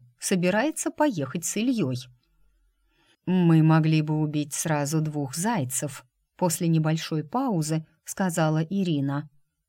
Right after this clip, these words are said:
«Представить тебя как нового главу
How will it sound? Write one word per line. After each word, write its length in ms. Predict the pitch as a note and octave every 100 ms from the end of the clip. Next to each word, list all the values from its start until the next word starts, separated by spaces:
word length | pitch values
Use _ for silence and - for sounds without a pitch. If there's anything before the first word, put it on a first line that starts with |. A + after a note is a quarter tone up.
| -
«Представить 720 | A3+ G#3+ - F#3 B3 A3+ -
тебя 560 | - F3+ D3+ D3 F3 - _ -
как 220 | G3+ G3+
нового 420 | G3+ E3+ E3 E3
главу 580 | D#3+ E3 D#3+ D#3 E3